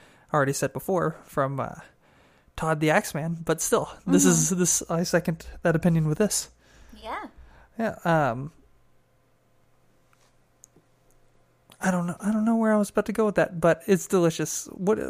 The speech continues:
Speaker 1: what, uh, what do you got to say about it, Panda?
Speaker 2: Um, roasty and toasty. I
Speaker 1: For
Speaker 2: like
Speaker 1: sure.
Speaker 2: that a lot.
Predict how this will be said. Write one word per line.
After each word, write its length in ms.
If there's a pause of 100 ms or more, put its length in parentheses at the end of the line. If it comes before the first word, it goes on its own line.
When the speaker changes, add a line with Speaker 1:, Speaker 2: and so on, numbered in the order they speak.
Speaker 1:
what, 260
uh, 320
what 100
do 60
you 40
got 100
to 60
say 140
about 180
it, 40
Panda? 320 (720)
Speaker 2:
Um, 440 (440)
roasty 500
and 120
toasty. 600 (520)
I 40
Speaker 1:
For 60
Speaker 2:
like 80
Speaker 1:
sure. 100
Speaker 2:
that 180
a 60
lot. 260